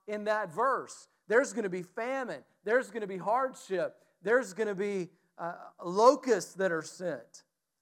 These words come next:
I'll heal their land if. And by the way, that if-then language is also very important. It's called conditional language. It's also covenant language.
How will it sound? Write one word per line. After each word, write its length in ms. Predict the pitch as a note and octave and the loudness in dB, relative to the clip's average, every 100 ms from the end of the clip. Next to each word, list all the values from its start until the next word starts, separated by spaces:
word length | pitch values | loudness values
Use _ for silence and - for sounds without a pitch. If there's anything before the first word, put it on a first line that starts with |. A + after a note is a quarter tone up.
| _ | _
I'll 240 | G3+ C#4+ A#3 | 4 4 2
heal 360 | D#3+ D4 D#4+ | 2 6 6
their 220 | C#4 C4 | 8 6
land 580 | A#3+ C4+ A#3+ E3+ E3 F3 - _ _ _ | 8 2 2 -2 -4 -6 -12 _ _ _
if. 300 | B3+ C4+ D#3 - _ _ _ _ _ _ _ _ _ _ _ - | 4 4 4 -2 _ _ _ _ _ _ _ _ _ _ _ -8
And 80 | |
by 200 | F3 G3+ | 2 2
the 80 | G#3+ | 4
way, 180 | G#3+ A#3 | 0 0
that 240 | G3+ G3 | 0 0
if-then 560 | F#3+ G3+ E3 D#3+ A3 G#3+ | -2 -6 -6 -4 -4 -4
language 340 | F#3 F3+ E3 | -6 -6 -8
is 160 | E3 E3 | -8 -4
also 520 | F#3 F#3+ - D3+ C#3 _ _ _ _ | -2 -2 -4 -16 -16 _ _ _ _
very 300 | E3+ E3+ D#3+ | 0 2 -2
important. 600 | D#3 G3+ G#3 D3 A2+ G#2+ | -8 -2 -2 -2 -12 -20
It's 140 | C3 | -20
called 280 | - F3+ E3+ | -2 0 0
conditional 760 | - E3 F3+ A3 - E3+ C#3+ - _ _ | -4 -4 -2 -2 -2 -4 -4 -8 _ _
language. 560 | D#3+ F3 F3 F#3+ G3+ | -4 -4 0 0 0
It's 160 | F3+ E3 | -4 -4
also 380 | F3+ F#3 F#3 E3+ | -2 -2 -4 -8
covenant 640 | - - G3+ F#3 F3 D3 | -8 -4 -4 -4 -10 -8
language. 680 | D3+ D3 C3+ A2 F#2+ - | -8 -8 -12 -18 -18 -20